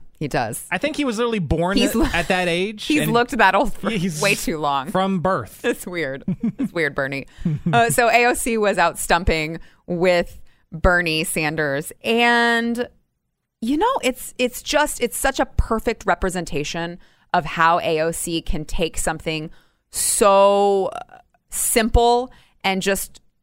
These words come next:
Speaker 1: summed up nicely in just one sentence, like, "Hey, you know what? We don't like it when politicians lie to us, and we deserve better." It's easy, right?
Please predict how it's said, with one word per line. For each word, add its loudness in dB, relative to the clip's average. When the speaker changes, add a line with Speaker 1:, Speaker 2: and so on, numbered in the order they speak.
Speaker 1:
summed 2
up 4
nicely 0
in -4
just -4
one 0
sentence, -2
like, 0
"Hey, 2
you -4
know 2
what? 0
We -2
don't -2
like 0
it -2
when -4
politicians -2
lie 2
to 0
us, -4
and -4
we -2
deserve 0
better." -2
It's -12
easy, 0
right? 4